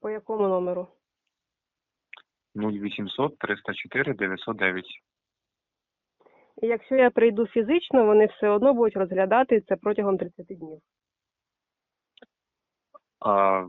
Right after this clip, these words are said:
Speaker 2: я не можу сказати, як у них, е, це буде працювати, яке вони, яке вони м-, а, яке вони вам, а, вирішення питання запропонують.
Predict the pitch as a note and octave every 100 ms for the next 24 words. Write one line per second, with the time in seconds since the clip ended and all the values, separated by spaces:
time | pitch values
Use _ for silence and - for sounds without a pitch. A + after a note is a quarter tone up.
0 | F#2 - - _ _ G#2+ G#2+ G#2+ A#2+ G#2+
1 | - G#2 G2 F#2+ F#2+ F#2+ - G#2+ G2+ G2
2 | - G2 F#2 F#2 - F2+ - - G2+ F#2+
3 | A#2 - G2 F2+ G#2 F2+ F#2+ G2 G2 -
4 | G2 F#2+ F#2+ F#2 F2+ _ - F#2 F#2 F2+
5 | G#2 G2 G#2 G2 F#2+ F2 _ _ _ _
6 | F#2+ F#2 G2 F#2+ - G2+ F#2 E2 - F#2+
7 | F#2 F2+ F2+ F2 - - F2+ G2+ A#2+ G#2
8 | -